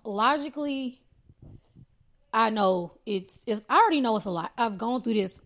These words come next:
by myself before. Um, like, had a whole ass toddler, paying for daycare, working three jobs, being a single parent type of thing. Um,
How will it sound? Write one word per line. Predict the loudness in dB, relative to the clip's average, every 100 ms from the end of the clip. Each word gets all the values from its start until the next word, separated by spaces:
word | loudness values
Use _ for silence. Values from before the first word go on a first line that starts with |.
| -20 -20 _ _
by | 2 4
myself | 4 -2 0 0 0 -4
before. | -12 -14 -14 _ _ _ _ _
Um, | 0 0 0 -2 -8 -14 _ -4
like, | 0 0 -4 -20 _
had | -8 -4
a | -2
whole | 0 2 2
ass | 0 0
toddler, | 0 0 2 0 0 -6 -14 -20 _ _
paying | -4 -2 -4 -4
for | -2 0 2 0 -2 -8 _ _ _ -14 -2
daycare, | 2 2 2 2 2 2 0 -4
working | 0 0 0 -6
three | -4 -2
jobs, | 2 4 2 0 -8 -14 -18 -10
being | -6 -4
a | -4
single | -4 -2 0
parent | 0 -2 -8 -12 -4
type | -4 -2
of |
thing. | -2 -2 -4 -10 _ _ _ _ _
Um, | -4 -2 -2 -4 -8 -12